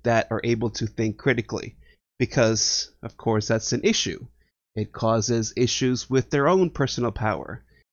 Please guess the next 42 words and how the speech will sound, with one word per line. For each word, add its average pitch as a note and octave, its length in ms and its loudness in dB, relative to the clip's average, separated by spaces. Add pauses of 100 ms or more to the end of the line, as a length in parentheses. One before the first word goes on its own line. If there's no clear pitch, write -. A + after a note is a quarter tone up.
(140)
And G#2 340 0
it, G#2 180 -2
it - 140 -6
could G#2+ 140 -2
mean A2 320 0
that, A2 320 -2
you A#2 80 0
know, G#2+ 140 -2
somebody A#2 500 0
will A#2 160 0
have A#2 360 2 (360)
the A#2 80 2
knowledge B2 640 4
and A#2 240 -2
wherewithal B2 840 2 (220)
to B2 120 0
maybe A#2 440 2
call B2+ 220 2
them B2+ 120 4
out C#3+ 140 4
on D3+ 60 2
their D#3 120 0
B F#3+ 240 2
S. - 500 0 (480)
So E3+ 200 6
this A3+ 160 6
series G3+ 500 4
is D#3 140 8
gonna E3+ 180 6
be D#3+ 160 4
entitled E3 640 4
The D#3+ 100 6
Bullshit A3 440 2
Detector, A#2+ 640 0 (580)
or C#3 80 -2
something B2+ 340 2
like E2 200 -6
that. - 160 -8
I - 40 0
haven't A2+ 220 0
decided F2 420 -2
yet. B1+ 200 -10